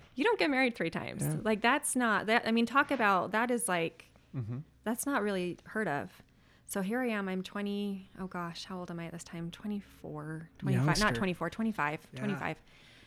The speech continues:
Speaker 1: Two failed, and I, I, in my mind, two failed marriages. Obviously,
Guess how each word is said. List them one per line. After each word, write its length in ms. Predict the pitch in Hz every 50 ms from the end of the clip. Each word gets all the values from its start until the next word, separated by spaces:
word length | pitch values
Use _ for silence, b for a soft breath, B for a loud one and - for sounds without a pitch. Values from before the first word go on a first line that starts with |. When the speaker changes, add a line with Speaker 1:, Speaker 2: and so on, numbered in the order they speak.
| B B B B B - - - - - -
Speaker 1:
Two 180 | - - 190 175
failed, 260 | - 160 147 - - - - - -
and 200 | - 220 226 226
I, 260 | - - - - - - - - - - - -
I, 60 | 214 202 -
in 160 | - 214 214
my 180 | 220 226 233 226
mind, 280 | 202 175 175 170 170
two 220 | - - - 254 233
failed 200 | - 175 156 165
marriages. 600 | 151 - 95 - - - - - - - - - - - _ -
Obviously, 800 | 208 208 214 208 214 202 190 - - - 185 180 175 175 160 -